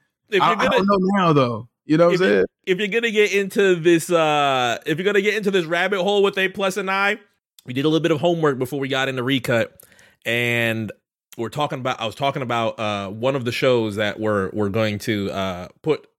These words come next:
Speaker 1: next to the Final Lap tour and talk about how that went. And I just, we, we Googled it real quick just to look at set list. There's a spot called setlist dot F M.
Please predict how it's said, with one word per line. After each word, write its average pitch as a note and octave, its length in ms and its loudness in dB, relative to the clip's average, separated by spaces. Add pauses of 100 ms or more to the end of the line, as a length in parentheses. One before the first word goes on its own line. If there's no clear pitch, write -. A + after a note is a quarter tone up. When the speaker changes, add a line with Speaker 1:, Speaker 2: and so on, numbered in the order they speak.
(160)
Speaker 1:
next G3+ 440 -6
to A2+ 260 -6
the A2+ 120 -10
Final A2+ 280 -4
Lap G#2+ 200 -4
tour G2+ 300 -2 (300)
and G2+ 340 -4
talk B2 160 -2
about G#2+ 240 -4
how A2 120 -2
that G#2 200 -2
went. G2+ 320 -6 (240)
And A2+ 320 -2
I B2+ 80 -2
just, C3+ 220 -2
we, C#3+ 300 2
we C3+ 160 -2
Googled F3 360 2
it E3 80 0
real D#3 160 0
quick D3+ 220 -2
just C3 100 -6
to C#3+ 60 -4
look C3+ 140 -2
at A#2 60 -2
set A#2+ 220 -2
list. A2+ 200 -2
There's A2 120 -2
a A2 80 -4
spot B2 320 -2
called G#2+ 160 -2
setlist B2 640 -2
dot A2+ 320 -4
F G#2+ 280 -8
M. G2 320 -2